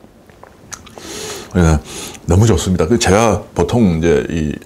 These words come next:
야구르트 먹을 때 이제 그 이렇게 쪼매난 야구르트 같은 경우에는 이제 열 개를 삽니다. 열 개 사가지고 부르르 이렇게 다 먹어버리고, 마트에서 이제 요만한 거 사는 것도 이제 뭐 보통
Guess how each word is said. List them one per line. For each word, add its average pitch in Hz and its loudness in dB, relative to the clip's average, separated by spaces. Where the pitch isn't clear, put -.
야구르트 82 -4
먹을 82 -2
때 82 0
이제 76 -4
그 64 -10
이렇게 - -8
쪼매난 156 0
야구르트 90 0
같은 80 -2
경우에는 71 -4
이제 - 0
열 185 2
개를 185 2
삽니다. 82 -2
열 107 0
개 123 -6
사가지고 87 -8
부르르 76 -12
이렇게 87 -10
다 - -8
먹어버리고, 85 -2
마트에서 120 2
이제 73 0
요만한 87 0
거 80 -2
사는 78 -8
것도 73 -4
이제 69 -8
뭐 67 -8
보통 92 -4